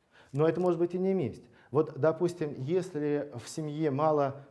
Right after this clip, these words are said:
тепла, мало объятий, мало вот этой благодарности, когда тебе ничего не нужно, ты просто тебе хорошо. Да?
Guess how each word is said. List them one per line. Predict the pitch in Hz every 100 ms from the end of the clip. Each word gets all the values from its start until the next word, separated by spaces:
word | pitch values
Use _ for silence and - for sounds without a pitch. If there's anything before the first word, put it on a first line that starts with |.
| -
тепла, | - - 156 101 76 - _ _ _ _ _ _
мало | 139 170 147
объятий, | 113 113 120 101 - 80 87 _ _ _ _ - 117
мало | 143 165 160
вот | 147 156
этой | 147 123
благодарности, | 143 151 147 165 165 131 107 - 101 82 - _
когда | 139 139 147
тебе | 151
ничего | 156 190
не | 165 165
нужно, | 160 104 90 82 -
ты |
просто | - 151 139
тебе | 139
хорошо. | 147 139 135 151 104 82 - _ _ - _ _ _ _ - 147 - - _ 127
Да? | 156